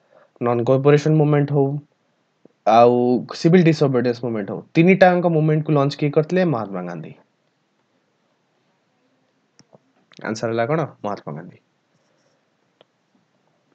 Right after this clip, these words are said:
ଓକେ, ହ୍ୱାଟ, ହୁ ୱାଜ୍ ଦ ଫାଷ୍ଟ ସିକ୍ସଟି ଫୋର୍ ସିଦ୍ଧସ୍ ଅଫ୍ ମହିମା ଧର୍ମ? ମହିମା ଧର୍ମ ଉପରେ, ଓଡ଼ିଶା ହିଷ୍ଟ୍ରି ଉପରେ ବହୁତ ଗୁଡ଼େ କୋଶ୍ଚିନ୍ ଆମର ଏକ୍ଜାମ ପଏଣ୍ଟ ଅଫ ଭ୍ୟୁରୁ ଆସିଛି। ମହିମା ଧର୍ମ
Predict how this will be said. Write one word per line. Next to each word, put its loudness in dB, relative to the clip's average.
ଓକେ, -6
ହ୍ୱାଟ, 4
ହୁ -2
ୱାଜ୍ 4
ଦ 0
ଫାଷ୍ଟ 2
ସିକ୍ସଟି -6
ଫୋର୍ 2
ସିଦ୍ଧସ୍ -2
ଅଫ୍ -2
ମହିମା -6
ଧର୍ମ? -12
ମହିମା 4
ଧର୍ମ 2
ଉପରେ, 0
ଓଡ଼ିଶା 0
ହିଷ୍ଟ୍ରି -4
ଉପରେ 0
ବହୁତ -4
ଗୁଡ଼େ 0
କୋଶ୍ଚିନ୍ -10
ଆମର -6
ଏକ୍ଜାମ -8
ପଏଣ୍ଟ -10
ଅଫ -18
ଭ୍ୟୁରୁ -8
ଆସିଛି। -16
ମହିମା 0
ଧର୍ମ 2